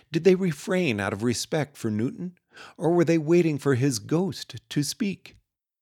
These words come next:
I am not clear on how Eld Science was motivated." "No," murmured Taji, a laugh in his voice. "You really, really aren't."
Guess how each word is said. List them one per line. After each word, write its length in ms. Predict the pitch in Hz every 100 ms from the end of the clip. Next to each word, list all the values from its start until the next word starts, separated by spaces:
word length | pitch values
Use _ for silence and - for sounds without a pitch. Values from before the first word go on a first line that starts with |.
| _ -
I 140 | 87
am 140 | 90
not 260 | 107 113 -
clear 380 | - 139 131 98
on 140 | 92
how 220 | 92 104 -
Eld 420 | 117 110 110 101 -
Science 560 | - 123 117 85 -
was 160 | 107 104
motivated." 680 | 107 123 101 87 82 85 _ _ _ _ _ _ _ _ _ -
"No," 560 | 101 98 98 90 117 - _ _
murmured 440 | - 104 95 90 -
Taji, 500 | 87 87 101 101 110 _
a 80 | -
laugh 340 | 98 90 90
in 60 | 95
his 160 | 95 82
voice. 460 | 90 92 110 - _ _ _
"You 260 | - 113 107
really, 480 | 90 98 113 98 80 _ _ _ _
really 640 | 98 92 117 113 85 73 -
aren't." 380 | 98 92 73